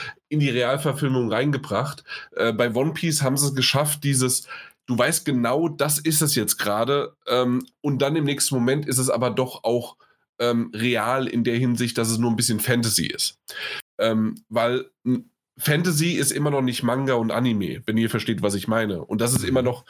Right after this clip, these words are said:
Speaker 1: und wenn das aber echte Menschen machen, ist das oftmals sehr komisch. Ähm, und trotzdem haben sie den Charme von den, ich hab jetzt nur die Animes gesehen, äh, die, die, äh, aber nicht den Manga gelesen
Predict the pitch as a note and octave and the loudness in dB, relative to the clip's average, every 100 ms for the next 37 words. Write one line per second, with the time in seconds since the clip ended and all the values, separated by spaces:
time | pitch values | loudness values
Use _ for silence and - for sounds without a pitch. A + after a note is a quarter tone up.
0 | - - A#2 B2+ D3+ D3+ C3+ - D#3 D#3 | -12 -2 0 2 0 0 -2 0 -2 0
1 | C3 A2+ A#2 A#2 A2 A#2 C3+ C3 - - | 0 0 0 0 0 0 0 -4 -6 -18
2 | _ _ _ _ _ - D#3 - C#3+ C#3+ | _ _ _ _ _ -2 0 0 -2 -2
3 | C3+ A#2+ A#2 A2+ G#2+ - G2 F2+ - - | 0 0 0 -2 -2 -2 0 0 -4 -8
4 | _ - - - - - A#2+ A#2 A2+ - | _ -18 -16 -18 -8 -2 0 2 0 -2
5 | C3 C3 D3 D3 E3+ C3+ C#3+ D3+ C3+ B2+ | -2 0 0 0 0 2 2 2 2 0
6 | A#2 C3 B2 C#3 D3+ D3 - B2 B2 B2+ | 0 0 0 0 0 -2 0 2 0 -2
7 | - A#2+ A2+ A#2 A#2 C#3 C#3+ C#3+ - C3 | -4 0 0 0 0 -2 0 -2 -2 0
8 | C3 B2+ A#2+ A#2+ A#2 - C3 E3 E3+ E3+ | 0 0 0 0 0 0 0 2 0 -2
9 | E3+ D#3 D#3+ F#3+ F#3 - - - B2+ B2+ | -2 0 2 0 -4 -12 -20 -6 0 0
10 | A#2+ A#2 B2+ A#2 A2 G#2+ A2+ A2+ - A2+ | 0 0 -2 -2 0 0 2 2 0 2
11 | A2+ B2+ - A#2 A2+ G#2+ A2 D3+ D#3+ C#3+ | 2 0 -2 0 2 2 2 0 2 0
12 | C#3 C#3+ C#3 C3 | 0 0 0 -2